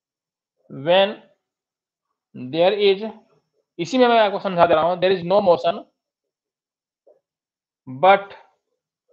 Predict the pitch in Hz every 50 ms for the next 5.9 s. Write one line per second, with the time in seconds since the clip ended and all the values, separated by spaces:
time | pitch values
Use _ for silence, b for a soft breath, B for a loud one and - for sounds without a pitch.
0 | _ _ _ _ _ _ _ _ _ _ _ _ _ _ _ _ _ _ _ _
1 | _ _ _ _ _ _ - - - - - - 160 170 170 180 196 214 247 -
2 | _ _ _ _ _ _ _ _ _ _ _ _ _ _ _ _ _ _ _ _
3 | _ _ _ _ _ _ _ - 175 170 170 170 165 170 170 170 165 - - 233
4 | 233 233 - 196 175 165 156 147 135 127 127 113 104 90 _ _ _ _ _ _
5 | _ _ _ _ _ _ _ _ _ _ _ _ 135 135 147 165 160 160